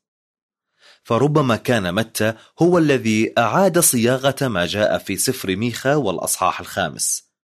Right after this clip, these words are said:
والسبب الذي يدفعني إلى قول ذلك هو أنه توجد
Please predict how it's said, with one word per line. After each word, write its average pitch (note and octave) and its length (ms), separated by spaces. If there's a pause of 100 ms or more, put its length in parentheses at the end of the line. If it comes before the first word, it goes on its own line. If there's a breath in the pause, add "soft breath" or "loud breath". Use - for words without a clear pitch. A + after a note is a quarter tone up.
(160)
والسبب F3 520
الذي B2 580
يدفعني G#2+ 720
إلى F#2 280
قول F2+ 340
ذلك E2 640 (220)
هو A2+ 160
أنه C3+ 360
توجد C#3 420